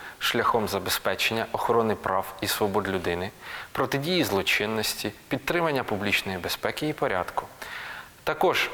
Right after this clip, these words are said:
відповідно до закону, на Службу безпеки України покладається захист прав громадян від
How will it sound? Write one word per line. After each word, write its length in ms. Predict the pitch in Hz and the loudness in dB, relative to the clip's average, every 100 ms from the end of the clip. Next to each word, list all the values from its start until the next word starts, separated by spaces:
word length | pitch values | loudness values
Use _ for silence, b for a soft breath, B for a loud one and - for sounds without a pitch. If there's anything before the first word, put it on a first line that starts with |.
| - - | -8 -4
відповідно 500 | 107 98 113 123 131 | -2 -2 -2 0 2
до 120 | 131 | 2
закону, 520 | 117 131 - 110 113 123 - - - | 0 0 2 2 2 -2 -10 -20 -6
на 260 | 113 123 131 | 0 2 2
Службу 380 | - 151 135 143 | 2 2 2 2
безпеки 520 | 143 - 151 - 95 | 2 0 -2 -2 -2
України 440 | 92 95 92 92 | 0 0 0 -2
покладається 640 | 90 101 104 98 95 - 92 | -4 -2 0 2 2 0 0
захист 380 | 131 147 170 - | 0 0 -2 -2
прав 180 | 131 127 | 0 0
громадян 540 | 120 113 107 92 92 95 - | 0 0 0 0 0 -2 -4
від 320 | 98 110 | 0 0